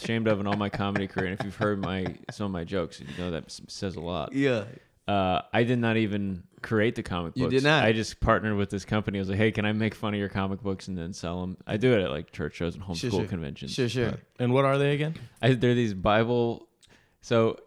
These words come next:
Speaker 1: I basically, it started in, like, when I was two years into comedy, I was getting booked to do longer time than I had. So I was
Speaker 2: Mm-hmm.
Speaker 1: like, "I need some visual aids
Speaker 2: Come on now.
Speaker 1: <laughs> so that I can
Speaker 3: Prop
Speaker 1: say
Speaker 3: comic.
Speaker 1: yes to this stuff." So I became the prop comic.
Speaker 2: Carrot top
Speaker 1: I
Speaker 2: of
Speaker 1: started just some pictures,
Speaker 2: <laughs>
Speaker 1: you know.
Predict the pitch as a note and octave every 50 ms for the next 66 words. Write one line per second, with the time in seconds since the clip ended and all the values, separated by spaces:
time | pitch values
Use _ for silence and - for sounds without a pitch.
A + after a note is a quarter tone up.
0 | _ _ _ _ _ - G#2+ A#2+ B2+ B2 A2 A2+ C3+ E3+ E3+ E3+ D#3+ F3 D#3+ D3+
1 | D3+ C#3 - - - - - C#3+ C#3+ C#3 C3 B2+ A#2 G#2+ - A#2 A2+ A2 A2 G#2+
2 | G2+ - - A2+ A2+ A2 G#2 - - C3+ C3+ C3 B2+ A#2+ A2+ A#2 G#2 G2 - G#2+
3 | G#2 G#2 G2+ G2 G2 G2 F#2+ F#2+ - A2 G2+ G2 F#2 G2 G2 F#2+ - - F#2 F2+
4 | F#2 F#2 F2+ F2 F2 - - - _ _ _ _ _ _ _ - G2+ G#2 G2+ G2
5 | G2 G2 G2+ G2+ F#2 - - G#2 F#2+ F#2 F#2 F#2 F#2+ F#2+ F2+ F2+ F#2+ G2+ F#2+ G2
6 | F#2 F2+ F2+ F#2 F#2 - - A#2+ A#2+ A2+ A2 A2 A2 A2+ A#2 A#2 G#2+ G#2 G#2 G2
7 | G2 G2 E2 F#2 A2 B2+ B2 A#2 - A2 G#2 F#2+ F2 G#2 G#2+ G2+ G2 G#2+ G2+ F#2+
8 | - F2+ G2 G2+ F#2+ F2 F2 - - - A2+ B2+ B2+ A#2+ A2+ G#2 G#2 F#2+ - _
9 | - _ _ _ _ _ - - F3 D#3 - - - C3 A#2 A2 G#2 G#2 G#2 G#2
10 | - G#2 A2 G#2 A2 A2 G2+ G#2+ G#2 A2 A2 - - A2+ G2 G2 F#2+ - - A#2+
11 | A2 F#2+ - - A2+ A2 G2+ G2+ - - G#2+ G2+ G2 F2+ - - - A2 G#2 G2+
12 | - - G#2 F#2+ F#2+ F2+ F2+ F#2+ - - - - - - A2+ A2 G2+ F2 - -
13 | A#2 G#2+ G2 G#2+ G#2+ E2+ C3+ C3 A2 - - B2 - - G#2 F#2 - A#2 A2 -
14 | F3+ D3+ - B2 G2 - - - - E2+ F#2 F2+ F2